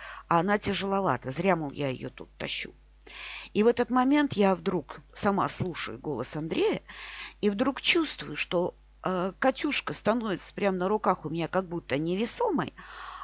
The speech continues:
а ноги у меня, ну, все, вот как здоровые. То есть вообще я, я перестаю думать о ногах, потому что у меня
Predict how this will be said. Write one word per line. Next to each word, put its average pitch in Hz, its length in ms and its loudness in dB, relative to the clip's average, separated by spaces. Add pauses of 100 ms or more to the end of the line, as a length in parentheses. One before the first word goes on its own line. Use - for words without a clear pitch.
а 196 240 8
ноги 294 460 4
у 202 80 4
меня, 156 460 -2 (720)
ну, 220 120 2
все, 208 400 2
вот 180 160 2
как 190 160 6
здоровые. 185 720 10
То - 100 4
есть 180 140 4
вообще 220 320 8
я, 180 140 12
я 202 260 6
перестаю 240 560 4
думать 180 400 2
о 185 40 0
ногах, 214 380 2
потому 208 340 2
что - 180 0
у 220 40 4
меня 233 280 4